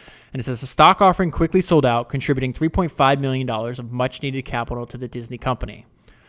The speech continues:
Financial troubles were assuaged for a time."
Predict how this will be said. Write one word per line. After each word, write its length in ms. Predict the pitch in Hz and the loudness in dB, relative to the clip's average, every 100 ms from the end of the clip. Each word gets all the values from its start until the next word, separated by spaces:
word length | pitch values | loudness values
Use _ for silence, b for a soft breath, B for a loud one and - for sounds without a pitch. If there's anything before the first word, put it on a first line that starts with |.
| b b | b b
Financial 540 | - 135 127 131 143 185 | -4 -2 0 0 0 -2
troubles 500 | - 135 127 123 - | 0 0 0 -2 -2
were 120 | 123 | -6
assuaged 680 | 113 - 143 127 117 - - | -6 -4 -2 -2 -6 -12 -18
for 280 | - 117 | -14 -12
a 120 | 110 120 | -12 -14
time." 240 | - 127 | -14 -16